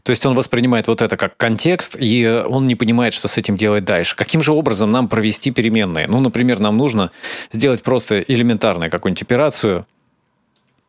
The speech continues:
взять некое self A, сложить его с self B и распечатать рез-, результат. Допустим, result равно.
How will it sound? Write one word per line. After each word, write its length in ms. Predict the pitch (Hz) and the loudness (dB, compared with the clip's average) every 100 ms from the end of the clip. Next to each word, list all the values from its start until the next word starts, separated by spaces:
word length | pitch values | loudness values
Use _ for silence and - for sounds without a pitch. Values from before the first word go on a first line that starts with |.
| _ _ _ _ _ - - | _ _ _ _ _ -10 -6
взять 340 | 107 120 101 | -2 0 0
некое 280 | 110 101 90 | 0 0 -2
self 340 | - 107 - - | 0 -2 -2 -2
A, 260 | 147 143 123 _ _ _ _ _ _ _ _ _ _ _ _ - _ _ | 0 0 -6 _ _ _ _ _ _ _ _ _ _ _ _ -20 _ _
сложить 400 | - 113 104 120 | -2 0 2 0
его 220 | 101 95 | 0 0
с 180 | 95 - | -2 0
self 220 | 117 92 85 - | 0 0 -6 -8
B 360 | 104 123 143 143 _ _ _ _ - | -2 0 0 -2 _ _ _ _ -2
и 140 | 120 | 0
распечатать 640 | 110 - 113 - 104 101 92 | 2 -2 -2 0 0 -2 -2
рез-, 220 | 98 95 | -2 0
результат. 760 | 123 104 104 107 90 82 - - - | 0 0 2 0 0 -2 -2 -10 -4
Допустим, 460 | 101 92 92 - | -4 -2 -4 -2
result 440 | 90 101 117 139 135 - _ _ _ _ _ _ _ | 0 2 2 0 -2 -14 _ _ _ _ _ _ _
равно. 460 | 107 104 98 82 | 0 2 2 0